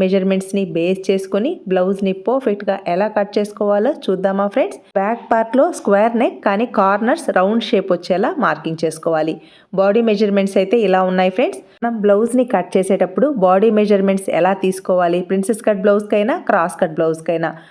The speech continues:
బాడీ మెజర్‌మెంట్స్‌ని ఎలా తీసుకుంటే ఫిట్టింగ్ పర్ఫెక్ట్‌గా వస్తుంది అనేది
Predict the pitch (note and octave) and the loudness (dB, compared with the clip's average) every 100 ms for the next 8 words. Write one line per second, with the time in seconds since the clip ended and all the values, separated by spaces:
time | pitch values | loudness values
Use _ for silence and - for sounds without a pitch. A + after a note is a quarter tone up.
0 | - - F#3+ G3 A#3+ B3+ A3 A3 G3 F#3+ | -20 -6 0 2 2 2 2 2 2 0
1 | F#3+ F#3+ - E3+ G3+ G#3 F#3+ G3+ - G3+ | -2 -4 0 0 0 0 -2 -2 -2 -4
2 | G3 E4 - G#3+ G#3+ B3+ B3 A3 G#3 G#3+ | 0 -2 -2 -4 -2 -6 -4 -2 0 0
3 | G#3+ F#3+ F3+ F3 F#3+ F3 F3 F3+ F3+ | 0 2 2 0 -2 -2 -2 0 0